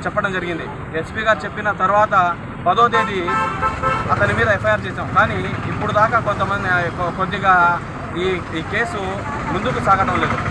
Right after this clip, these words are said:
అందుకోసం మేము కాకుండా ఇంకా బాధితులు ఎక్కువ మంది ఉన్నారు కాబట్టి వాళ్ళందరూ వచ్చి ఇక్కడ, ఆ, ఎస్పీ గారికి మరియు డిఎస్పీ గారికి మన స-, సమీపై గారి సహకారంతో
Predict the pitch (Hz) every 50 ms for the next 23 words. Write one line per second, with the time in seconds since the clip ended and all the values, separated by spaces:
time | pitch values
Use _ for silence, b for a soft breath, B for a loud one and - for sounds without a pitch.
0 | - - - - - - 156 185 - - 220 233 233 233 226 208 208 220 220 -
1 | - - - - - - - - - - - - - - - - - - - -
2 | - 165 196 233 240 214 220 220 226 240 240 208 196 190 190 185 165 165 202 226
3 | 262 247 214 214 214 214 220 208 - 202 196 190 185 180 175 175 170 - 165 180
4 | - 233 226 226 220 214 202 185 190 190 185 175 180 180 185 175 175 180 170 175
5 | 180 180 180 190 220 226 214 190 190 185 185 - 220 214 190 190 202 185 - -
6 | - - - - - - - - 165 202 196 196 190 180 175 175 170 165 160 160
7 | 160 - - 151 - 147 151 147 147 147 139 139 131 127 127 135 165 - 226 233
8 | - 220 214 208 196 202 196 196 202 202 - 180 180 180 175 180 202 208 - -
9 | 202 190 185 180 180 - - 180 170 170 170 180 - - - - - 165 165 165
10 | - 190 175 170 165 160 156 156 - 180 180 - 220 220 214 208 196 190 185 175
11 | 175 170 - - - - - - - 175 185 190 185 185 - 185 180 196 220 220
12 | 220 220 214 208 - 196 175 165 170 170